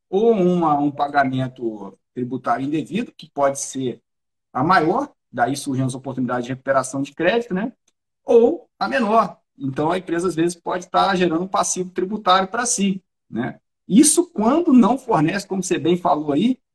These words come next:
indícios de sonegação fiscal, através das informações eletrônicas, porque você aí pode falar melhor que a gente, você já teve lá, sabe como é que funciona. Quer dizer, o, o, o, aí atualmente a coisa tá muito evoluída, a leitura eletrônica desses dados,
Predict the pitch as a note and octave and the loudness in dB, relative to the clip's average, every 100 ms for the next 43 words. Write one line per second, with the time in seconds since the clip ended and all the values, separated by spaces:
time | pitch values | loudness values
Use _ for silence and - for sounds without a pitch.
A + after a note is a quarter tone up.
0 | _ _ G#3+ C#4 G#3 G#3 B3+ A#3+ A#3 A#3 | _ _ 2 4 6 4 4 2 0 0
1 | A#3+ A3+ A3+ A3+ - G#3+ B3 - A#3+ A3+ | 2 2 4 2 2 -4 -6 -4 2 2
2 | - _ D3 D#3 F3+ C#3 D#3 F#3 F#3+ G3 | 0 _ -6 0 0 2 4 4 2 -2
3 | G3 F#3+ G3 F#3 E3+ F3 F#3+ A3 G#3+ G3 | -2 0 0 0 -2 0 0 -2 -2 -4
4 | E3+ A#2 - E3+ - _ _ _ _ C3 | -4 -6 0 0 0 _ _ _ _ -4
5 | D3 F#3 G3 - G#3 - F3+ F#3 F3+ F3+ | -2 0 -2 -2 -4 2 2 2 0 -4
6 | F3+ A3 A3 A3 C3+ B2+ C3+ D3 E3+ G3 | -4 -4 -4 -4 -6 -8 -6 -2 0 0
7 | F#3 C#3 F#3 F#3+ _ _ - C3+ D#3 - | 2 2 2 -2 _ _ -4 0 0 -2
8 | E3+ F3+ - G#3 - F#3+ D3 B2+ C3+ A2 | -6 -6 -6 -6 -2 -2 -2 -6 -4 -6
9 | - _ _ _ _ D3 D#3 A3+ D3 C#3 | -8 _ _ _ _ 0 4 4 2 -6
10 | D3 D3+ - C#3 C#3 D3 D3+ F3 D#3 D#3+ | -6 -8 0 0 0 -2 -2 -4 -4 -4
11 | D#3 D#3 D3+ C#3 D#3 D#3 D3+ C3+ F#3+ A3 | -4 -4 -4 -6 -4 -6 -4 -4 -4 -4
12 | - _ _ _ _ - E3+ A#3 G#3+ - | -8 _ _ _ _ 0 0 0 -4 -2
13 | F#3+ F#3+ E3+ - D#3 D#3+ D3+ D3 D3 A#2+ | -4 0 -2 -2 -2 -2 -2 -2 -4 -4
14 | G2 - G#3 G3+ - | -4 -2 -2 -4 -12